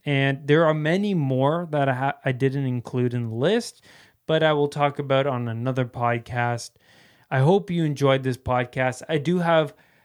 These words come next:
a quote of the day. And the quote is,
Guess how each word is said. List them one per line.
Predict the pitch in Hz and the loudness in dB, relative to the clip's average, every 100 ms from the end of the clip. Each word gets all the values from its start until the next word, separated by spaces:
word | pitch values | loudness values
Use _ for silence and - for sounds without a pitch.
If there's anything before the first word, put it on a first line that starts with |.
| _ _ | _ _
a | 160 147 | -2 -2
quote | 131 - - 151 170 151 123 - - - | -2 -14 -6 2 2 2 -4 -14 -14 -6
of | 147 127 | -6 -2
the | 139 | -4
day. | 120 107 135 139 127 107 101 _ _ _ _ _ _ _ _ _ - | -4 -2 0 0 0 -4 -12 _ _ _ _ _ _ _ _ _ -8
And | 135 | -4
the | 127 | -4
quote | 127 170 180 170 | -4 2 4 4
is, | 160 147 117 101 - | 4 2 0 -8 -14